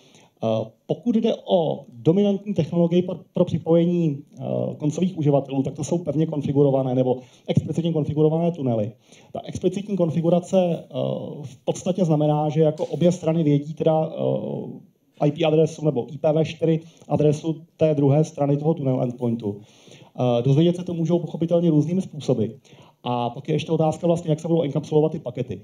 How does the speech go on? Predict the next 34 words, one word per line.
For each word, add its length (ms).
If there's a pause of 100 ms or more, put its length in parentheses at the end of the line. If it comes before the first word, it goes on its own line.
(160)
Přičemž 320
teda 200
ta 100
nejtypičtější 800
enkapsulace 560
je 80
už 120
tady 160
zmíněno-, 440
eh, 440
z-, 180
zmiňovaný 560
six 280
in 160
four, 380 (340)
čili 400
že 140
se 120
efektivně 460
vezme, 580
eh, 40 (280)
ten 120
šestkový 360
paket 400 (140)
a 60
jenom 160
se 100
před 280
něj 100
přilepí 440
čtyřková 420
hlavička, 420
která 240
přenese 460